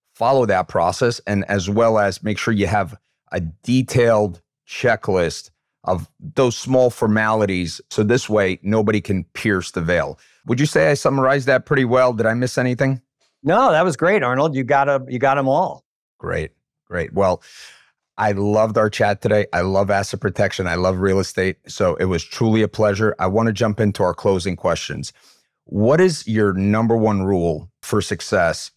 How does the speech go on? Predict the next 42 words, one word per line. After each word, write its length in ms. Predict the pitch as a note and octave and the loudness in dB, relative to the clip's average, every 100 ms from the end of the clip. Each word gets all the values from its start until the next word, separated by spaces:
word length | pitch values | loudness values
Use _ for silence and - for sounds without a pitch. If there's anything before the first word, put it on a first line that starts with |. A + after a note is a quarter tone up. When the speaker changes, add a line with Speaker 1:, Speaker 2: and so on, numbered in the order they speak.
| _ | _
Speaker 1:
in 220 | G2+ G2 F#2+ | -4 -2 2
life 480 | G2+ G#2+ A2 - _ _ _ _ _ | 2 0 -2 -12 _ _ _ _ _
and 180 | G2+ G#2 | -4 0
in 120 | F#2+ | 0
business? 500 | E2+ D#2 C2+ C#2+ - - _ _ _ _ _ - | 0 -2 -4 -12 -14 -18 _ _ _ _ _ -8
Speaker 2:
The 60 | D#3 | -2
number 280 | B3 D4 | 0 2
one 260 | B3+ G3 F3 | 2 2 2
rule 500 | D3 D#3+ E3 D3+ C#3 | 2 4 4 4 2
is 260 | C#3 B2+ A#2 | -2 -4 -6
to 280 | - C#3+ C3+ | -8 -4 -2
not 320 | B2 C3+ C#3 | 0 -2 -2
worry 300 | B2+ B2+ B2+ | -2 -2 -2
about 260 | A#2 A2+ A2 | -2 -2 -4
the 80 | G#2 | -6
money. 440 | G#2 G#2+ F#2+ F#2+ | -6 -6 -6 -10
If 80 | - - | -12 -6
you 200 | C#3 G3+ | -4 -2
provide 420 | A3 F3+ D3+ D3 | -2 0 2 0
a 60 | |
good 280 | A#2 B2 C3+ | -2 -4 -4
service, 640 | B2+ - A2 G2+ G2+ G2 | -4 -4 -4 -2 -4 -6
the 100 | - | -8
money 360 | G#2 A2 A2+ A2 | -6 -4 -4 -4
will 140 | G2+ | -4
follow. 600 | G2 G#2+ F#2+ E2 C2+ - _ _ _ _ _ _ G#2 | -6 -4 -4 -4 -10 -16 _ _ _ _ _ _ -8
All 80 | |
right. 340 | G2 A#2 D3 - | -2 -2 -4 -6
So, 420 | - A#2+ A2+ A2+ | -2 0 0 -4
I 20 | A2+ | -6
mean, 360 | A2+ A2 G#2+ - | -6 -8 -10 -12
here 380 | - C#3 C#3+ | -4 0 0
we 160 | C#3+ B2+ | 0 -2
just, 280 | A#2+ C3+ - _ - | -2 -4 -4 _ -14
we 120 | A2+ | -12
try 480 | - B2+ C3 C3+ C#3+ | -4 0 2 0 -4
and 140 | G#2 G#2+ | -12 -8
offer 380 | A#2 A#2+ - A#2 | -4 -4 -4 -8
the 100 | G2+ | -6
best 380 | F2 C3+ C#3+ - | -2 -2 -2 -4
service 280 | C3+ A#2 | -2 -4
possible. 800 | - - B2 C3 B2+ C3 B2+ A#2 | -6 -2 -2 -2 -2 0 -2 -4